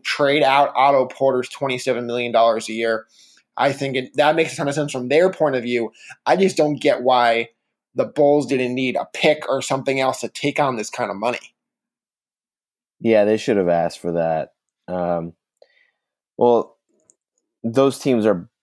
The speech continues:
Speaker 2: both don't appear to be going anywhere anytime soon.
Speaker 1: No, they
Speaker 2: even
Speaker 1: do
Speaker 2: though
Speaker 1: not.
Speaker 2: the Wizards are,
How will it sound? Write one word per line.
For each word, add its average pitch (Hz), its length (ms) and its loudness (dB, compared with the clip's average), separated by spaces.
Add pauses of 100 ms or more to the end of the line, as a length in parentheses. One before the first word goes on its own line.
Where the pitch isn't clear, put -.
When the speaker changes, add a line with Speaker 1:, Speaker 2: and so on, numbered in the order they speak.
(120)
Speaker 2:
both 110 360 2
don't 101 220 2
appear 95 240 0
to 90 60 0
be 85 100 -2
going 87 260 0
anywhere 87 680 0 (280)
anytime 87 520 -4
soon. - 300 0
Speaker 1:
No, 95 180 4
they 127 180 0
Speaker 2:
even - 60 0
Speaker 1:
do 87 120 0
Speaker 2:
though 90 80 -2
Speaker 1:
not. 113 160 2
Speaker 2:
the 90 60 4
Wizards 87 220 -2
are, 82 240 -12